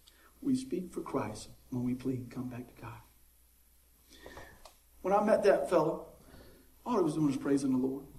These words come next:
He was a great ambassador for Christ. What does an ambassador do? Represents. How do we represent Christ? Some days better than others.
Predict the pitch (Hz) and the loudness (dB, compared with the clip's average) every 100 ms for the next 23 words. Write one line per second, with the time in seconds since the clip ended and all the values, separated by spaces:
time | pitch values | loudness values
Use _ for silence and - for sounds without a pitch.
0 | - - - - - - 254 226 170 175 | -20 -20 -16 -16 -16 8 12 12 12 12
1 | 139 - - - 139 214 - 196 165 165 | 8 6 -10 -6 6 8 10 8 8 8
2 | 165 165 135 120 113 - - - 127 - | 6 4 0 -2 -6 -12 -14 -6 -4 -2
3 | 127 113 - - - - 233 254 226 185 | -2 -4 -8 -14 -18 0 8 8 10 8
4 | 180 185 160 156 127 160 175 151 135 143 | 8 8 6 6 8 8 6 6 2 2
5 | - - - - _ _ - - - 220 | 0 -6 -12 -20 _ _ -20 -2 4 6
6 | 202 185 160 147 127 131 127 127 110 - | 6 6 4 4 0 -2 -2 -6 -6 -10
7 | - - 175 175 165 165 151 135 127 - | -12 -6 0 2 2 2 0 0 -2 -4
8 | - | -12